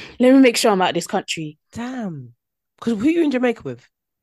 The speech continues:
Speaker 1: What were you doing in Jamaica? Yeah, what were
Speaker 2: Solo
Speaker 1: you
Speaker 2: trip in Jamaica. When I, when Jordan says,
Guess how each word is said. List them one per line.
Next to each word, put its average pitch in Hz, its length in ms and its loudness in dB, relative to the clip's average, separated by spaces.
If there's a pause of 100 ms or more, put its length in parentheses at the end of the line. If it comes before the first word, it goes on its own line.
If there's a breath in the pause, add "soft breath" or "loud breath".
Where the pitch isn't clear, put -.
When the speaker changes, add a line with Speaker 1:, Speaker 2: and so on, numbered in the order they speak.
(280)
Speaker 1:
What 339 180 0
were 415 60 8
you 403 120 6
doing 349 340 6
in 269 120 2
Jamaica? 269 420 0
Yeah, 285 180 2
what 339 140 -4
were - 40 -4
Speaker 2:
Solo 226 200 4
Speaker 1:
you 214 60 2
Speaker 2:
trip - 280 -4
in 170 80 -8
Jamaica. 165 360 -6
When 214 180 0
I, 247 60 0
when 240 240 -2
Jordan 240 260 -6
says, 202 260 -10